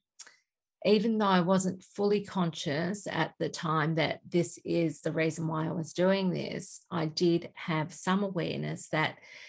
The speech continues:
this helped me to affirm to myself that there were still some things that were in my control.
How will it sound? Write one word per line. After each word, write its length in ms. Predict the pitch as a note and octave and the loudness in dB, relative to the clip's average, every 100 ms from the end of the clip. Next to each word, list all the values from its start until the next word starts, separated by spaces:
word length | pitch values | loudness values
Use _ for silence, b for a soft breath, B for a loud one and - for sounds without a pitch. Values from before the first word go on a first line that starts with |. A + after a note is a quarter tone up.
| B - | B 0
this 180 | F#3+ F#3+ | 2 0
helped 680 | - - G#3 G3+ G3+ - F3+ | -6 -2 0 0 -2 -6 -2
me 420 | D3+ D3 - - | -2 -4 -8 -10
to 460 | - E3+ D#3+ D#3+ - | -4 -2 0 -2 -4
affirm 720 | - - - E3+ E3 E3 E3+ | -8 -6 2 4 4 2 -2
to 200 | - - | -4 -4
myself 800 | E3+ E3+ F#3 G#3+ A3 - - G3 - | 0 2 2 2 -2 -4 -6 -8 -2
that 220 | D#3 - - | 0 0 0
there 160 | D#3+ | 2
were 120 | D#3 | 2
still 560 | D#3+ - - F3+ F3+ F3+ B B | 0 -2 0 2 2 0 B B
some 240 | - G#3 F#3 | -2 0 0
things 520 | F#3 D#3 D#3 D#3 - B B _ | 0 -2 -2 -2 -6 B B _
that 180 | D#3 - | -2 2
were 460 | D#3+ E3 D#3+ D#3 - _ - | 4 6 4 0 -4 _ -2
in 200 | E3+ D#3 | 0 0
my 200 | D3+ D#3 | -2 -6
control. 580 | F3+ - D#3+ - - | -8 -8 -6 -6 -8